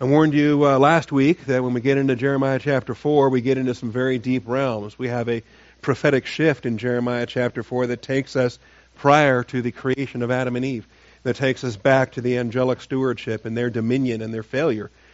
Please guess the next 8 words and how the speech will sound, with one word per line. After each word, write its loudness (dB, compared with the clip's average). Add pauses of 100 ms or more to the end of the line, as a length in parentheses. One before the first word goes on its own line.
(160)
uh, 0
upon -2
the 2
earth 0
originally, 0
prior -2
to -2
Adam's, -4